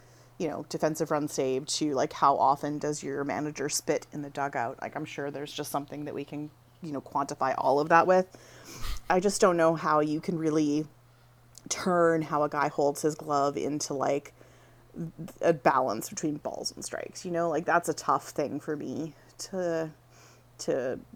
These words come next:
kind of believe <laughs> in, but you can definitely see it when it works.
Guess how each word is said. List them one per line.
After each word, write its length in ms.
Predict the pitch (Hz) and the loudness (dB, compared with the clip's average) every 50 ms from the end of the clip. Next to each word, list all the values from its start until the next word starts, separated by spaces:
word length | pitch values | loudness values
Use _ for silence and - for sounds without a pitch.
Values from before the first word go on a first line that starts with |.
| - - | -20 -16
kind 180 | - - 160 143 | -14 -12 -10 -10
of 120 | 143 - - | -10 -8 -4
believe 400 | - 147 - - 131 156 - - | -4 -4 -4 -2 -6 -6 -2 4
<laughs> 40 | - | 8
in, 340 | 247 254 285 311 302 320 302 - - - - - - 311 - | 8 10 10 8 6 2 0 -2 -4 -20 -20 -16 -14 -6 2
but 120 | - 214 - | 2 4 4
you 180 | 196 208 208 | 4 2 0
can 240 | - - - 277 220 | 0 2 2 2 6
definitely 460 | 196 240 233 233 247 233 208 202 202 | 8 8 8 8 8 4 6 6 4
see 300 | 214 - - - 202 175 | 4 2 0 4 6 6
it 120 | 175 - - | 6 8 6
when 140 | 165 160 160 | 2 2 2
it 100 | - - | 0 0
works. 640 | 139 120 113 82 - - - - - - - - | 0 0 2 0 0 -2 -2 -2 -2 -2 -2 -4